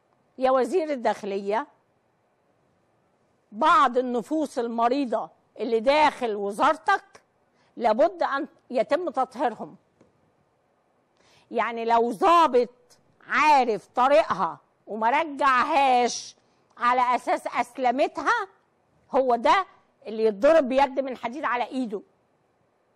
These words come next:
عشان وزارة الداخلية بالنسبة لنا حاجة كبيرة جدًا،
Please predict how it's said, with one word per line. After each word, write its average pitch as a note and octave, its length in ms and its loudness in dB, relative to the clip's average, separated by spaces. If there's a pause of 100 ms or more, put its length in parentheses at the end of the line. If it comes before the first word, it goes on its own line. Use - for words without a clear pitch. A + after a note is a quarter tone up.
(600)
عشان D#4+ 500 -10 (680)
وزارة C#4 400 -10
الداخلية B3+ 500 -8
بالنسبة A3 480 -8
لنا D4+ 220 -10
حاجة A#3 280 -12
كبيرة A3 380 -6
جدًا، A3+ 560 -6